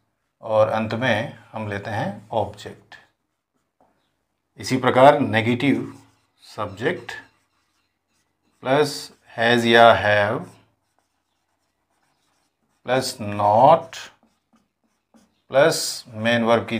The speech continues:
थर्ड फॉर्म प्लस ऑब्जेक्ट। इंट्रोगेटिव में यदि कोई क्वेश्चन वर्ड है तो वो,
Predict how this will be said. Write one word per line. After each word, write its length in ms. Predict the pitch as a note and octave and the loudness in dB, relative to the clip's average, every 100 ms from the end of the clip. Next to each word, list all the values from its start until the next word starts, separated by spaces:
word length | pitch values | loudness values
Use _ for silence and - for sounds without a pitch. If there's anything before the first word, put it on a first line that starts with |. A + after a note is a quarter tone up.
| A2 | -4
थर्ड 280 | G#2+ G#2 G2+ | -2 -2 -2
फॉर्म 380 | A#2 A#2+ C#3 D3+ | 0 0 0 -4
प्लस 380 | A2+ A#2 E3 F#3+ - - _ - | -10 -6 -6 -8 -14 -20 _ -14
ऑब्जेक्ट। 760 | G#2 G2 G2 G#2 F#2+ - _ - _ _ _ _ _ _ _ _ _ _ _ _ _ _ _ _ _ _ _ _ - | -12 -12 -16 -16 -16 -18 _ -20 _ _ _ _ _ _ _ _ _ _ _ _ _ _ _ _ _ _ _ _ -14
इंट्रोगेटिव 580 | A2 G#2 A#2+ B2 B2+ C3+ | -8 0 2 2 4 4
में 240 | E3+ G3 G3 - _ | 2 0 -6 -16 _
यदि 180 | A2+ G2+ | -14 -10
कोई 180 | A2+ A#2+ | -4 -4
क्वेश्चन 300 | A#2 G#2 B2 | -4 -6 -4
वर्ड 240 | B2+ B2+ | 0 0
है 100 | B2 | 0
तो 120 | B2+ | -4
वो, 220 | G#2 G2 | -6 -6